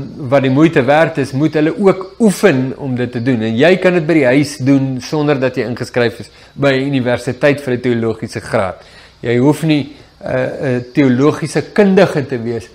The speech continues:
om die evangelie van Jesus Christus te verstaan. En jy moet jouself net oefen om die woord van God te lees vir die waarde van die woord van God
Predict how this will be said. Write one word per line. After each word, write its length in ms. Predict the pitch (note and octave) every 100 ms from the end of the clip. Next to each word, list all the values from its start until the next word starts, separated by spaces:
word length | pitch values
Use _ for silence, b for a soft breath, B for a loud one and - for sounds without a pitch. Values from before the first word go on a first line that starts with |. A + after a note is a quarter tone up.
| b b
om 160 | - B2+
die 120 | B2+ C3
evangelie 680 | C3 A2+ - F#3 G3+ G#3+
van 220 | G3 F#3 D3
Jesus 320 | C#3+ D3 -
Christus 380 | - C#3 B2+ -
te 120 | A2+
verstaan. 380 | A2 - A#2+ A2
En 140 | A2
jy 240 | B2+ G3+
moet 140 | A#3+ E3+
jouself 440 | C#3 - C#3 B2+
net 200 | A#2+ A2+
oefen 340 | F#3 - A2 G2 B B B B
om 280 | C#3+ C3 B2
die 140 | A#2
woord 380 | G2+ A#2+ G#3+ G#3+
van 140 | E3+ C#3
God 280 | D#3+ D3
te 80 | B2+
lees 320 | A2+ B2+ C#3+
vir 100 | -
die 120 | A#2 G#2
waarde 360 | A#2 B2+ C3
van 180 | - A#2
die 120 | A2
woord 280 | G2+ A#2 A2+
van 140 | - G#2
God 260 | A#2 G2